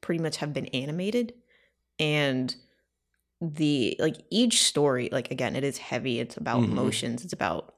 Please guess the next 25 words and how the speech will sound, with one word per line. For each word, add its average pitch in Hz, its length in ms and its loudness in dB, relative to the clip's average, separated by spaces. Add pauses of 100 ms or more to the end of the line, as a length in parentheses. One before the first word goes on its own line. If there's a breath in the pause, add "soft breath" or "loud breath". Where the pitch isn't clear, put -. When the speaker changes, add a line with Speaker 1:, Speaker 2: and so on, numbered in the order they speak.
Speaker 1:
life. 165 540 4
It's 135 180 -6
about 120 340 -2
et - 100 -10
cetera, 120 280 -4
et - 100 -12
cetera. 151 440 0 (540 loud breath)
But 151 400 4 (160)
it's - 360 -2
woven 156 640 4
into 147 480 -2
an 135 200 -2
overall 135 720 0
story, 175 540 -2
ar-, 165 180 -2 (140)
overarching 165 680 2
story, 208 360 2
which 208 160 4
is 214 100 0
nice. 226 360 2
Speaker 2:
Mm-hmm. 110 380 -4
Speaker 1:
Um, 127 300 0 (140)
it's - 140 -6
very 165 160 4
fluid. 147 580 2